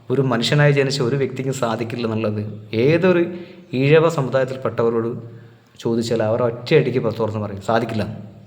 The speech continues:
ദൈവം ഒന്നേ ഉള്ളൂ. ഇപ്പം ഗാസയിൽ നടക്കുന്ന കാര്യങ്ങൾ, അവർ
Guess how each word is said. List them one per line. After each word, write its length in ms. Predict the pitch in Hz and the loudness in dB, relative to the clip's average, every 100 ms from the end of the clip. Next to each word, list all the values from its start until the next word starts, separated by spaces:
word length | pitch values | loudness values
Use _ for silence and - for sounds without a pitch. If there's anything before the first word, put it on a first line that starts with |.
| - _ - _ _ _ - | -20 _ -20 _ _ _ -2
ദൈവം 280 | 127 143 160 156 147 | 2 2 0 -4 -6
ഒന്നേ 200 | 117 135 107 | -2 0 -2
ഉള്ളൂ. 180 | 92 - - - - _ _ _ _ _ _ _ _ - _ | -4 -10 -18 -20 -20 _ _ _ _ _ _ _ _ -20 _
ഇപ്പം 160 | 143 131 | -2 2
ഗാസയിൽ 360 | 127 143 165 160 | 2 4 2 2
നടക്കുന്ന 340 | 156 147 151 147 - - - - | 0 2 2 2 2 -4 -8 -4
കാര്യങ്ങൾ, 380 | 127 123 127 104 95 - - - - - _ _ _ _ _ _ _ _ _ _ _ _ - _ _ _ _ - - - - - _ _ _ _ _ - _ - _ _ _ - | 0 2 2 -2 -4 -10 -16 -20 -20 -20 _ _ _ _ _ _ _ _ _ _ _ _ -20 _ _ _ _ -20 -20 -20 -20 -20 _ _ _ _ _ -20 _ -20 _ _ _ -4
അവർ 140 | 120 | 2